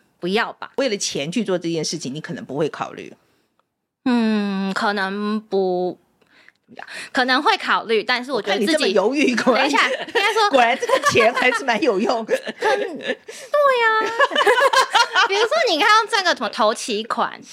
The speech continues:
Speaker 1: 你去个一趟就六十万了，就一半了。
Speaker 2: 嗯，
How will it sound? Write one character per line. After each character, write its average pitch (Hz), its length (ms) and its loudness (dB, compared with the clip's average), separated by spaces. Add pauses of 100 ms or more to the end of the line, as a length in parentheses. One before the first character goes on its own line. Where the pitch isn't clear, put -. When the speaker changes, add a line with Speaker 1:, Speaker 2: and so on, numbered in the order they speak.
(100)
Speaker 1:
你 214 140 -8
去 - 360 -4
个 254 140 2
一 208 140 -8
趟 220 280 -2
就 220 200 -2
六 214 160 -2
十 - 240 -14
万 - 280 -6
了， 80 200 -12
就 226 100 -6
一 - 120 -6 (100)
半 208 100 -2 (120)
了。 247 260 -14 (300)
Speaker 2:
嗯， 180 440 -6